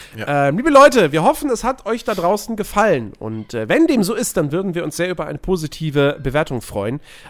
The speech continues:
Speaker 2: Auf, äh, ja, ihr wisst schon wo. Apple Podcast, <laughs> iTunes, I don't know. Ich hab mich da immer noch nicht genau mit befasst, wie das jetzt eigentlich alles richtig da bei Apple, äh, aufgebaut ist.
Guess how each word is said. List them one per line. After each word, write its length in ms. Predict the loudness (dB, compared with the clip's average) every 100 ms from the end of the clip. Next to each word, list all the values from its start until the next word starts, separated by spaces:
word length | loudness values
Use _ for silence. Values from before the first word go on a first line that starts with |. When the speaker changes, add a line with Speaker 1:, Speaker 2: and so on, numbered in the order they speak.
| -2
Speaker 2:
Auf, 380 | 2 2 2 -4
äh, 480 | -6 -4 -2 -4 -6 -10 _ _ _ _ _ -6
ja, 120 | -2
ihr 160 | -2 -2
wisst 180 | -6
schon 160 | -8 -6
wo. 240 | -4 -4 -4 -6
Apple 360 | 0 2 2 2
Podcast, 480 | 0 2 2 2 -2
<laughs> 40 | -6
iTunes, 420 | -4 -2 -2 -2 4
I 140 | 8
don't 180 | 8 8
know. 420 | 8 10 8 4 -4 -12 -4
Ich 20 |
hab 60 | -2
mich 120 | 0
da 80 | 0 4
immer 120 | 8
noch 120 | 8
nicht 200 | 6 2
genau 260 | 4 6 6
mit 140 | 4
befasst, 340 | -2 -2 -2 -2
wie 80 | 0
das 160 | 0
jetzt 180 | -2 -6
eigentlich 320 | -6 -6 -4
alles 240 | -2 -2 -4
richtig 420 | -6 -8 -10 -18 -2
da 320 | 4 4 4
bei 200 | 2 0
Apple, 420 | 0 2 2 2 -2 -14 -20 -20 -20 -20 -20 _ -20 _ _ 0
äh, 600 | 4 6 4 4 2 0
aufgebaut 420 | -2 -2 -2 -4 -6
ist. 200 | -12